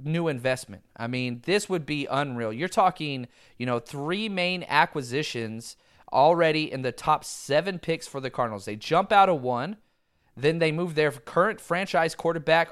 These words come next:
all the way across the country to the Giants. Uh, the Giants get their quarterback in Josh Rosen, who would step in perfectly behind Eli Manning.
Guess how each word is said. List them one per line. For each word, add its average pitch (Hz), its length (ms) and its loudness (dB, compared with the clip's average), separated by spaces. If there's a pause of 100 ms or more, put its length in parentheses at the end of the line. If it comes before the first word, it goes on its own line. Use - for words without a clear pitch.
all 165 220 6
the 175 80 -2
way 160 160 2
across 147 340 0
the 123 80 -12
country 143 340 -8
to 123 140 -10
the 107 120 -8
Giants. 143 640 -2 (300)
Uh, 113 220 -2
the 110 100 -8
Giants 170 420 4
get - 220 -6
their 190 200 4
quarterback 135 720 0 (300)
in 120 140 -4
Josh 147 380 2
Rosen, 139 400 0
who 127 160 -6
would 117 160 -8
step 151 320 0
in 117 180 -6
perfectly 160 580 -4
behind 120 440 -6
Eli 123 300 -2
Manning. 123 420 -8